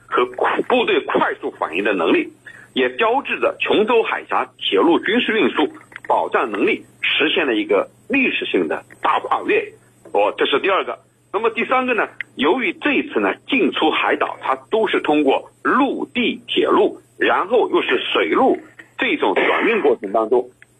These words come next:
所有的人员都需要换乘。那么既然如此，我们就利用铁路轮渡，实现了人员、物资整列直接跨海运输，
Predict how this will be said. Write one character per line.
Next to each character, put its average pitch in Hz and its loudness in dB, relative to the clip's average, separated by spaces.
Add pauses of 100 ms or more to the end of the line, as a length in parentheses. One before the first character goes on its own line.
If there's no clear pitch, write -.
所 190 2
有 233 2
的 110 -2
人 104 -2
员 113 -2 (120)
都 254 2
需 - -2
要 120 2
换 165 -2
乘。 - -2 (260)
那 135 -2
么 123 0
既 143 -2
然 131 2
如 117 -2
此， - -2 (220)
我 - 2
们 120 -6
就 143 0
利 220 0
用 147 0
铁 - -4
路 - 2 (440)
轮 127 2
渡， - -2 (200)
实 - 0
现 156 0
了 82 -4
人 110 2
员、 135 0
物 196 2
资 196 -2 (160)
整 98 0
列 160 0
直 - -2
接 240 -2
跨 202 -2
海 90 -6
运 110 -2
输， - 0